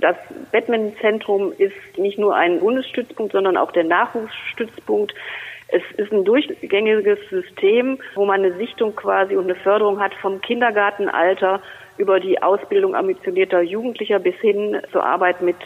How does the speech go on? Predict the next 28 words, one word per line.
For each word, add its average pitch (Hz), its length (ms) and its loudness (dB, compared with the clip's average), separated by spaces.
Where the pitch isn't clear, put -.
Teilnehmern 170 420 2
an 170 140 0
Olympischen 165 500 -2
Spielen, 156 520 -2
Welt- 160 180 4
und 165 140 0
Europameisterschaften. 160 1300 0
Und 175 160 -2
gerade 175 240 2
jetzt 180 340 0
läuft 208 340 0
ja 190 460 2
die 180 400 0
Mixed-Europameisterschaft, 185 1900 0
und 170 320 2
da 165 160 4
sind 175 160 0
natürlich 165 400 -2
ist - 280 -4
auch - 300 -2
Deutschland 151 500 0
vertreten 196 600 -2
und, 175 180 -4
wie 165 120 0
ich - 160 -6
heute 165 220 0
gelesen 156 500 0
habe, 147 420 0